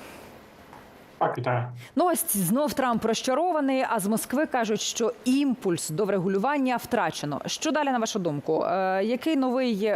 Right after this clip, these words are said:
Speaker 2: виток може зараз статися?
Speaker 1: А, ну, очевидно, що, е,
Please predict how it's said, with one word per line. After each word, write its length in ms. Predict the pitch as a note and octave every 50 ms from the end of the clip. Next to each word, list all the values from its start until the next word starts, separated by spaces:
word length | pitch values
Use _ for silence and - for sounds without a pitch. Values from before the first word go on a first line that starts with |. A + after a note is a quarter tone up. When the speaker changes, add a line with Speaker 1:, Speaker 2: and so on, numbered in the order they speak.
| - -
Speaker 2:
виток 480 | G3 F#3 B3+ A3+ - - A3+ F#3 -
може 240 | F#3+ E3+ E3 D#3 D#3+
зараз 220 | D3+ E3+ D#3 D3
статися? 520 | - - - D#3+ D3 - C3 - - - - - - - - - - - - - - - - - - - - - - - - - - - - - - - - - -
Speaker 1:
А, 320 | D3 D3 C#3 C3+ D3 - A#3
ну, 140 | C#4+ D#4 B3
очевидно, 500 | A#3+ A#3+ - - G#3 C#4 C#4 C#4+ B3+ G#3+
що, 880 | - - - A3+ A3 G#3 F#3+ D#3 D3+ D3 D3 D3 C#3+ C#3+ C#3 C3+ B2
е, 20 | -